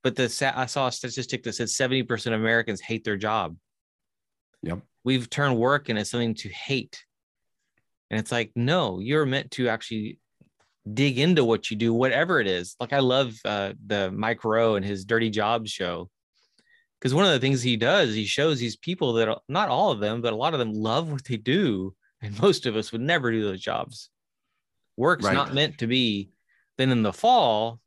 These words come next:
Speaker 1: there's a curse on, it's gonna be hard. You're gonna have
Speaker 2: Right.
Speaker 1: to toil the land. It's gonna be a difficult struggle. But our relationship with work,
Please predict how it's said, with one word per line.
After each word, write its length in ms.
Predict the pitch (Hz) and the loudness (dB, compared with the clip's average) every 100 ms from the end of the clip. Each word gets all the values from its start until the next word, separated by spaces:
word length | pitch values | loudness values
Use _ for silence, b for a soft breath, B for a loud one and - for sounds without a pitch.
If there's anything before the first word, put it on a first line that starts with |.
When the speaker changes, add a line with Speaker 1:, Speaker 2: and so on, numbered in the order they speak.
| _ | _
Speaker 1:
there's 120 | 117 107 | -8 -8
a 40 | |
curse 420 | - 165 147 - | -2 2 2 2
on, 380 | 127 117 107 104 _ | 0 0 -2 -4 _
it's 160 | - - | -16 -10
gonna 240 | - 214 | -4 -2
be 100 | 143 | 0
hard. 440 | 104 95 87 104 123 _ _ _ _ _ _ _ | 0 0 0 -4 -10 _ _ _ _ _ _ _
You're 80 | 120 | -6
gonna 100 | 135 | -2
have 60 | 135 | -2
Speaker 2:
Right. 60 | 98 | -4
Speaker 1:
to 80 | |
toil 340 | 120 - 135 131 | -8 0 2 4
the 100 | 123 | 2
land. 440 | 120 110 104 123 | 2 2 0 -4
It's 180 | 123 - | -8 -8
gonna 220 | - 123 | -4 -2
be 140 | 123 120 | 2 2
a 60 | |
difficult 640 | 110 123 139 - 117 107 - | 2 0 -4 -2 -2 -2 -8
struggle. 800 | - - - 190 139 98 98 - _ _ _ _ _ _ _ _ | -12 -8 0 2 2 0 -2 -8 _ _ _ _ _ _ _ _
But 260 | 110 113 - | -4 -2 0
our 140 | 120 | 0
relationship 640 | 120 123 131 - 113 117 | 2 2 0 -2 -6 -6
with 120 | 107 101 | -6 -6
work, 480 | 117 147 90 - | 0 0 0 -4